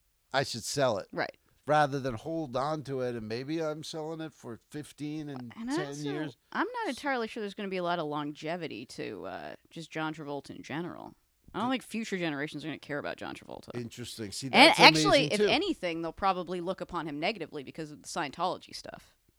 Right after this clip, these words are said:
Speaker 2: 'Cause younger
Speaker 1: Mm.
Speaker 2: people don't party with
Speaker 1: They're not
Speaker 2: Scientology
Speaker 1: buying,
Speaker 2: yet
Speaker 1: yeah, they're
Speaker 2: anymore.
Speaker 1: not buying that
Speaker 2: Yeah.
Speaker 1: thing.
Speaker 2: So go on.
Speaker 1: That's super interesting. I mean, that, because, like, even when my nephew visited,
Speaker 2: Mm-hmm.
Speaker 1: he's looking at my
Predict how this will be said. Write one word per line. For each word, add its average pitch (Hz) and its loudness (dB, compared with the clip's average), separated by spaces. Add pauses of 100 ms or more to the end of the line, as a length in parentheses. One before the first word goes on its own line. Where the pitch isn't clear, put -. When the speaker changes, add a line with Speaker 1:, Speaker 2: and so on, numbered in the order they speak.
(220)
Speaker 2:
'Cause 196 4
younger 240 6
Speaker 1:
Mm. - -6
Speaker 2:
people 151 0 (100)
don't 196 2
party 170 0
with 95 -4
Speaker 1:
They're 113 0
not 95 0
Speaker 2:
Scientology 143 0
Speaker 1:
buying, 98 -2
Speaker 2:
yet 113 -4
Speaker 1:
yeah, 101 -2
they're 92 -2
Speaker 2:
anymore. 92 -4
Speaker 1:
not - -6
buying 92 -8
that 87 -6
Speaker 2:
Yeah. 117 -2
Speaker 1:
thing. 71 -12 (880)
Speaker 2:
So 214 4
go 202 4
on. 180 6
Speaker 1:
That's 202 8
super 180 4
interesting. 117 2 (400)
I 160 10
mean, 175 12
that, - 6
because, 170 8
like, 170 4 (160)
even 170 2
when 214 6
my 170 6
nephew 170 6
visited, 180 2 (240)
Speaker 2:
Mm-hmm. 170 -2
Speaker 1:
he's 160 -2
looking 180 4
at 160 6
my 147 4